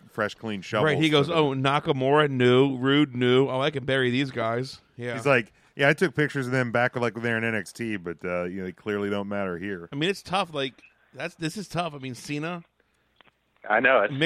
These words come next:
Speaker 3: Cena versus Triple H shovel match.
Speaker 2: Right.
Speaker 3: <laughs> You just end it.
Speaker 1: <laughs> Uh,
Speaker 2: You have the
Speaker 1: S-,
Speaker 2: Shane McMahon
Speaker 1: Cena's
Speaker 2: factor.
Speaker 1: shovel is, is bigger and better at WrestleMania, so I think he'll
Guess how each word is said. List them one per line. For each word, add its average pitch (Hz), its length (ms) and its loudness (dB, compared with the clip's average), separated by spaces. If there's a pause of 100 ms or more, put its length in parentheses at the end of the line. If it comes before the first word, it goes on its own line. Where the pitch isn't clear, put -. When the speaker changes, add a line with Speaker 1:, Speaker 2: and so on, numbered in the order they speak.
(120)
Speaker 3:
Cena 135 140 4
versus 123 380 -8 (340)
Triple 117 340 0
H 113 140 -2 (200)
shovel 107 280 0
match. 120 320 -2 (300)
Speaker 2:
Right. 123 500 -4
Speaker 3:
<laughs> - 100 -14
You 240 80 0
just - 280 0
end 196 300 0
it. 262 260 2
Speaker 1:
<laughs> 240 640 -12
Uh, 143 600 4
Speaker 2:
You 156 160 -4
have 160 120 2
the 147 80 0
Speaker 1:
S-, 127 60 0
Speaker 2:
Shane 151 300 0
McMahon 135 380 -2
Speaker 1:
Cena's 151 360 2
Speaker 2:
factor. 180 160 0
Speaker 1:
shovel 143 460 0
is, 117 280 -6
is 113 240 -6
bigger 117 360 -2
and 107 160 -4
better 107 260 2
at 101 100 -4
WrestleMania, 92 800 -8
so 87 400 -4 (280)
I 98 100 -2
think 101 180 -6
he'll 101 340 -4